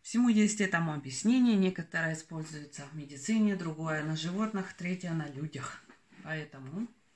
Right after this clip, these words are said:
даже если вы как-то где-то скажете, а,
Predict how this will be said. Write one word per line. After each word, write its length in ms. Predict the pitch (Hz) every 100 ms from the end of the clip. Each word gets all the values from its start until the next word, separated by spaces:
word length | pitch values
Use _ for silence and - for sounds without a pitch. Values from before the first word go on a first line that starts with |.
| _ _ _ _ _ _ _ _ -
даже 560 | 156 185 190 170 170 -
если 420 | 151 165 - 135
вы 140 | 135
как-то 360 | 131 147 - 143
где-то 440 | 139 139 143 127 127 - _ _ _ _ _ _ _ _ _ _ _ _ - _
скажете, 840 | - - 160 160 151 - 151 151 - _ _ _ _ _ _ _ -
а, 340 | - 156 151